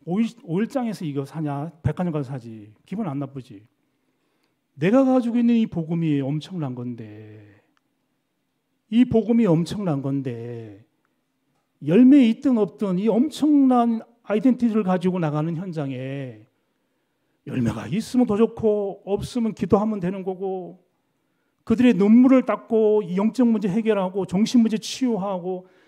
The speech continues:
전도자를 세운 거에 대해서 얼-, 천사가 흠모할 만한 이 축복을 주신 거에 대해서 흔들릴 필요가 뭐 있습니까? 그래서 캠프는 자연스러운 거예요. 전도는 자연스러운 거예요. 그래서 제가 그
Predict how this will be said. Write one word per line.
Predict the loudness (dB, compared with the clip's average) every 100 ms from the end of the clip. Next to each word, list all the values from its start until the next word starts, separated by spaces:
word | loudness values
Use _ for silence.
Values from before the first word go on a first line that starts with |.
| _
전도자를 | -2 2 4 6 4 2
세운 | 0 -4 -2
거에 | 0 0
대해서 | -2 -4 -6 -10 -8
얼-, | 0 0 0
천사가 | -6 -4 0 0 -2 -2 -2
흠모할 | -2 -4 0 2
만한 | 2 0 0 -4 -12 _
이 | -6 -6
축복을 | -8 -8 -4 -4
주신 | -4 -4
거에 | -4
대해서 | -2 -4 -6 -8 -10 _ _
흔들릴 | -4 0 2 2
필요가 | 0 0
뭐 | -2
있습니까? | -4 -8 -10 -12 -16 _ _ _ _ _
그래서 | -2 0
캠프는 | 4 4 6 2
자연스러운 | 0 -8 -8 -8 -10 -12
거예요. | -12 -12
전도는 | -8 -8 -8
자연스러운 | -12 -10 -10 -8 -10 -10
거예요. | -14 -20 _ _ _ _ _ _ -20 -20 _ _ _ _ _ _ _ _ _ _ _ _ _ _ _ _ _ _ _ _ _ _ _
그래서 | -8 -2
제가 | 0 2 0
그 | -2 -6 -8